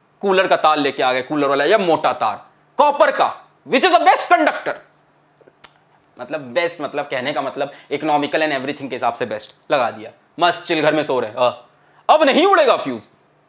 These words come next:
बुम, बुम, बुम, फ्यूज उड़ा नहीं, तुम्हारा टीवी और कूलर उड़ा। हैं, अब फ्यूज क्यों उड़ेगा? अब फ्यूज थोड़ी ना उड़ेगा, अब तो पूरा घर उड़ेगा।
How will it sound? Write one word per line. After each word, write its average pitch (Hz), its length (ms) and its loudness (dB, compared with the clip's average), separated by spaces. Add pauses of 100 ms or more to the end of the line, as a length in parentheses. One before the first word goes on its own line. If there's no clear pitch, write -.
(320)
बुम, 226 240 2
बुम, 202 200 4
बुम, 196 200 2 (480)
फ्यूज 330 220 4
उड़ा 165 280 2
नहीं, 208 360 4
तुम्हारा 214 380 2
टीवी 220 320 0
और 233 100 4
कूलर 180 280 2
उड़ा। 139 240 0 (320)
हैं, 180 360 -2
अब 175 80 0
फ्यूज 262 220 -2
क्यों 160 160 -2
उड़ेगा? 107 300 -12 (840)
अब 214 120 2
फ्यूज 214 260 -4
थोड़ी 180 140 0
ना 302 100 4
उड़ेगा, 156 320 2
अब 131 120 0
तो 214 60 -2
पूरा 208 180 2
घर 269 200 2
उड़ेगा। 226 640 2